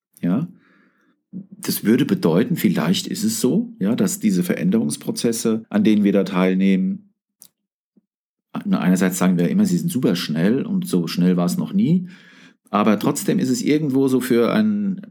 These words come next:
einzelnen Menschen in seinem Alltag ein relativ langsam ablaufender Vorgang.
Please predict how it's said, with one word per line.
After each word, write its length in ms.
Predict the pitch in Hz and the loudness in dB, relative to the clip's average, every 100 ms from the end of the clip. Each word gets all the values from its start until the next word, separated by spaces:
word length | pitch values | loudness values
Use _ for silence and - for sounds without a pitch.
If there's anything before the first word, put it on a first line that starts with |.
| - - | -20 -2
einzelnen 480 | 107 135 127 107 | 0 0 0 2
Menschen 380 | 95 113 131 123 | 4 2 2 0
in 80 | 104 | 0
seinem 320 | 101 90 87 | 2 2 2
Alltag 640 | - 113 110 104 104 101 | 2 0 0 0 0 -2
ein 60 | 90 | -6
relativ 500 | 80 95 107 98 90 | -2 2 2 0 -2
langsam 460 | 85 87 80 73 64 | 0 0 0 -4 -8
ablaufender 540 | - - 58 - - | -10 -8 -8 -8 -10
Vorgang. 520 | - 80 71 - - | -6 -6 -4 -6 -10